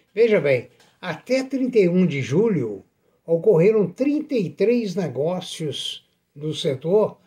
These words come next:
mo-, movimentando um vírgula sete bilhões. O mês de agosto ainda não terminou,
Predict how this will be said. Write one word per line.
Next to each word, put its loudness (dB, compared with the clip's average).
mo-, -2
movimentando 2
um 2
vírgula 0
sete -6
bilhões. -6
O -10
mês 4
de 2
agosto -4
ainda -4
não -2
terminou, 2